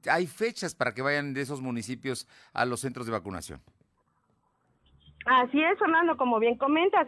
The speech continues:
Speaker 2: efectivamente, recordemos que ya vienen estipuladas las fechas, así como, eh, pues ahora sí que, eh, como está organizada por, eh, apellidos, y bueno, pues cabe mencionar que el día de hoy se atendió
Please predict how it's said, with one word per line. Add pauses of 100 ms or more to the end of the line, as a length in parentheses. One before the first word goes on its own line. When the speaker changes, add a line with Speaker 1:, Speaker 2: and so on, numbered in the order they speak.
Speaker 2:
efectivamente, (100)
recordemos (300)
que
ya (160)
vienen
estipuladas (300)
las (240)
fechas,
así
como, (100)
eh, (240)
pues
ahora
sí
que, (140)
eh,
como
está
organizada (260)
por, (100)
eh, (320)
apellidos,
y
bueno,
pues
cabe
mencionar
que
el
día (100)
de
hoy
se
atendió